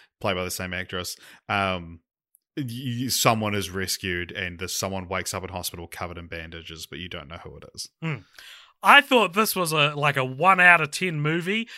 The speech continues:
Speaker 2: with a ten out of ten ending. The, to, to have a mummy
Speaker 1: Yeah.
Speaker 2: movie that ends with the, and this is the first one where the mummy isn't an undead, they're not wrapped in bandages,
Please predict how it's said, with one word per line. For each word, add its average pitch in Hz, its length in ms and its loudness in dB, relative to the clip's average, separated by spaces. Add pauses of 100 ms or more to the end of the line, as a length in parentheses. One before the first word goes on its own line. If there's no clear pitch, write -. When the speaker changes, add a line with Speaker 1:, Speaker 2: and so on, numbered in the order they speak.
Speaker 2:
with 151 160 -2
a 139 80 0
ten 185 320 2
out 147 160 8
of 135 100 -2
ten 131 220 -4
ending. 117 300 -8 (640)
The, 208 240 8 (220)
to, 262 200 10
to - 240 6
have 262 180 10
a 269 80 8
mummy 226 400 10
Speaker 1:
Yeah. 208 80 6
Speaker 2:
movie 143 500 6 (200)
that 180 240 10
ends 165 500 6 (160)
with 165 400 6
the, 185 220 8
and 185 180 8
this 269 140 8
is 247 80 0
the 220 80 4
first 254 340 8
one 202 240 8 (140)
where 175 340 8
the 160 220 2
mummy 175 400 8
isn't 165 240 6
an 151 100 -4
undead, 156 500 4
they're 143 100 0
not 151 220 0
wrapped 156 240 6
in 151 120 0
bandages, 135 500 0